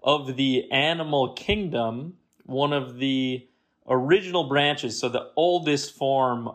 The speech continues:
of animal life is the sea sponge that kind of just floats around and divides. Uh, but the second branch is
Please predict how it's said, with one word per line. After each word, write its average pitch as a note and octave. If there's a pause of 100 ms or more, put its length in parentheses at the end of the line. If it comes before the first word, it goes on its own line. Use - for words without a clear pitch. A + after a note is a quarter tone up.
of A#2
animal B2
life A#2
is G#2+
the A2
sea C#3+
sponge G#2
that A#2
kind A#2
of A2
just -
floats B2+
around A#2+
and A2
divides. A2+ (560)
Uh, A#2
but B2
the B2+
second D#3
branch A#2
is A2